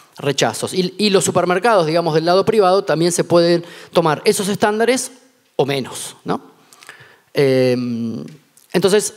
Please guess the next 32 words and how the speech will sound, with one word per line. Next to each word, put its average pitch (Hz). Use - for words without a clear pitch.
lo 190
que 196
vimos 220
es 202
que, 202
bueno, 165
sí, 170
efectivamente, 147
esos 147
lotes 170
de 151
manzana 151
exportadas 175
tenían 156
alto 143
contenido 131
de 135
arsénico 123
inorgánico. 92
Vamos 196
al 180
análisis 190
de 170
jugos 185
concentrados 165
de 170
fruta. 143
Contarles 233
que 220
aproximadamente 190
la 160
industria 180